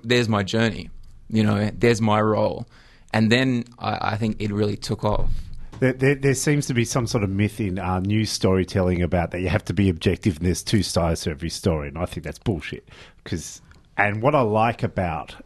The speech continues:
Speaker 2: uh, your show is that it does take off into places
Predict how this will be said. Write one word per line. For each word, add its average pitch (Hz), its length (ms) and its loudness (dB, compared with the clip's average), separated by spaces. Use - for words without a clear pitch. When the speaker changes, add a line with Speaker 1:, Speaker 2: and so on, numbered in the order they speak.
Speaker 2:
uh, 80 560 -2
your 82 220 -4
show 82 540 0
is 87 260 -4
that 90 260 -2
it - 240 -10
does 135 320 2
take 87 280 -4
off 76 260 -6
into 87 240 -6
places 82 760 -8